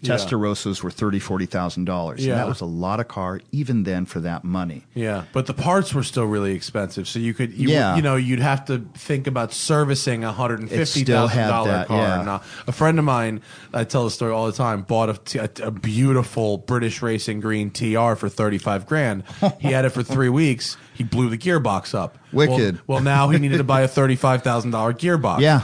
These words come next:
Speaker 2: literally.
Speaker 1: <laughs> So,
Speaker 2: No, no kidding.
Speaker 1: but if the car is worth two hundred, it might be worth getting a th-, thirty-five thousand dollar gearbox. So,
Speaker 2: Well, that's the
Speaker 1: yeah.
Speaker 2: thing. Like the
Speaker 1: So they hit their
Speaker 2: Boxers,
Speaker 1: bottom.
Speaker 2: they hit their bottom, and, and to kind of jump on that point as well,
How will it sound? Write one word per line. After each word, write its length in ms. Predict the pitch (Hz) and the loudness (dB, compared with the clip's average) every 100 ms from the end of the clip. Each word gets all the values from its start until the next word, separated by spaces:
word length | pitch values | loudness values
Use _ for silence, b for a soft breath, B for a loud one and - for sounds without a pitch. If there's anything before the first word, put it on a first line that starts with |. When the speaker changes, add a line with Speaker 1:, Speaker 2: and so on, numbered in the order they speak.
| - | 4
Speaker 2:
literally. 360 | 151 160 117 | 6 6 6
Speaker 1:
<laughs> 400 | - 233 262 254 165 | 4 4 4 2 2
So, 160 | - | 2
Speaker 2:
No, 240 | - 147 110 | 4 6 6
no 140 | 120 | 2
kidding. 280 | - 160 147 | 2 2 4
Speaker 1:
but 100 | - | 2
if 160 | 170 135 | 2 0
the 80 | |
car 280 | 160 185 180 | 0 4 4
is 80 | 160 | 4
worth 280 | 151 147 147 | 2 0 0
two 180 | - 143 | -2 0
hundred, 420 | 175 226 175 135 | 2 2 2 2
it 100 | 139 | 0
might 260 | 131 131 123 | 0 -2 0
be 100 | 143 | 0
worth 440 | 170 202 190 - | 2 2 0 -4
getting 260 | 131 117 107 | -2 -2 -2
a 60 | 98 | -4
th-, 240 | 117 107 | -4 -4
thirty-five 480 | 110 117 101 104 92 | 0 0 0 -2 -2
thousand 260 | 101 95 95 | -2 -2 -2
dollar 200 | 87 80 | -2 -2
gearbox. 460 | 82 80 73 69 | -4 -2 -4 -6
So, 280 | - 117 90 - B B B | -4 -4 -4 -6 B B B
Speaker 2:
Well, 200 | 139 110 | 2 4
that's 220 | 113 107 | 4 2
the 80 | 117 | 0
Speaker 1:
yeah. 100 | 123 | 2
Speaker 2:
thing. 360 | 180 156 95 95 | 2 2 2 0
Like 200 | 113 - | -2 -2
the 120 | 113 | 0
Speaker 1:
So 160 | 165 156 | 2 4
they 140 | 156 | 6
hit 140 | - | 4
their 160 | 113 170 | 6 4
Speaker 2:
Boxers, 80 | 147 | 6
Speaker 1:
bottom. 520 | 143 120 107 113 139 B B | 6 4 2 0 -2 B B
Speaker 2:
they 80 | 147 | 2
hit 120 | 190 | 4
their 100 | 202 | 4
bottom, 360 | 113 117 120 139 | 4 6 6 6
and, 200 | 131 107 | 6 6
and 360 | 120 117 101 - | 4 4 0 -4
to 100 | 110 | -2
kind 200 | 135 120 | 2 2
of 280 | 104 107 123 | 0 -6 -2
jump 260 | 135 113 | 0 2
on 120 | 117 | 4
that 260 | 110 110 - | 4 2 0
point 240 | 123 113 | 0 0
as 100 | 107 | 0
well, 400 | 135 160 123 107 | 0 0 0 -4